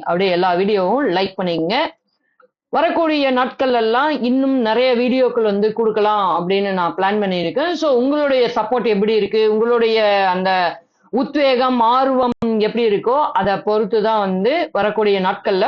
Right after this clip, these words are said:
உங்களுக்கான வீடியோக்கள் என்னென்ன தேவையோ அது எல்லாமே one by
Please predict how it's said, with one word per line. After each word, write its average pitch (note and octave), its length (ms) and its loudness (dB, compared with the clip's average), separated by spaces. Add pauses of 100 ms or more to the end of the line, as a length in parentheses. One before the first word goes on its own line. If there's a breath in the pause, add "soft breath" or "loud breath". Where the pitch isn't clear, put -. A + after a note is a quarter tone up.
(160)
உங்களுக்கான E4 600 0 (240)
வீடியோக்கள் G#3+ 540 0 (140)
என்னென்ன A3 300 -2 (120)
தேவையோ F#3 400 0 (200)
அது F3 180 -2
எல்லாமே F#3 360 0 (480)
one A3+ 180 0
by B3 80 2